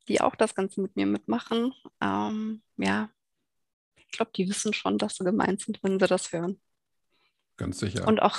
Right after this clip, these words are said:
Speaker 1: genau, und auch einen Gruß an dich richten, lieber
Speaker 2: Hm.
Speaker 1: Kai, dass du diese Mission jetzt in Staffel zwei, ja, wenn schon dann,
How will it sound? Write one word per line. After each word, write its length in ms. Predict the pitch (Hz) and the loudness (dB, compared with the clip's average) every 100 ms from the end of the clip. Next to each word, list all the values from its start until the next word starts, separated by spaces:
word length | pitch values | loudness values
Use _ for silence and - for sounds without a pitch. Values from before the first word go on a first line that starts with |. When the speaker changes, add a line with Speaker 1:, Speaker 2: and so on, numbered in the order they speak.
| - - _ - | -4 -8 _ 0
Speaker 1:
genau, 380 | 233 208 - - | 4 4 2 0
und 200 | - - | -2 4
auch 280 | 190 196 | 4 4
einen 240 | - 185 202 | 2 2 0
Gruß 300 | - 202 - | -4 -4 -2
an 100 | 196 | -2
dich 280 | 233 - - | -2 -4 -4
richten, 560 | 277 - 262 254 269 - - | -6 -4 -2 -2 -2 -4 -6
lieber 260 | 226 226 233 | 0 4 6
Speaker 2:
Hm. 80 | 180 | 8
Speaker 1:
Kai, 320 | 208 - 247 | 6 4 4
dass 240 | 220 226 | 2 -2
du 180 | - 226 | -4 -4
diese 460 | 226 208 214 214 208 | -2 0 4 6 4
Mission 400 | 214 - 214 214 | 2 -2 0 2
jetzt 200 | 202 - | 2 2
in 80 | |
Staffel 360 | - 208 208 202 | 4 6 6 2
zwei, 240 | - 196 | 6 6
ja, 140 | - 147 _ _ | 6 2 _ _
wenn 200 | 180 156 | 0 0
schon 240 | - 180 | 0 0
dann, 300 | 180 - 196 | 0 0 0